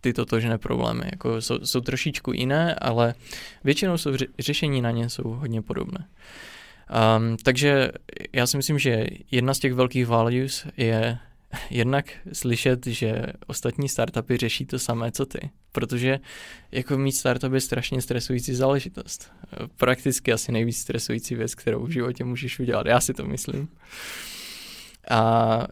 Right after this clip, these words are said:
ehm, mít možnost slyšet někoho,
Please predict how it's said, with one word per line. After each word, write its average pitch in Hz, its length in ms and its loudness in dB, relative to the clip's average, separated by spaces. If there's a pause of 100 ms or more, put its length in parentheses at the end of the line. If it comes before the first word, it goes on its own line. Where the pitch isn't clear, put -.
ehm, 117 400 -2 (120)
mít 135 280 2
možnost 131 640 2
slyšet 127 500 2
někoho, 123 640 -2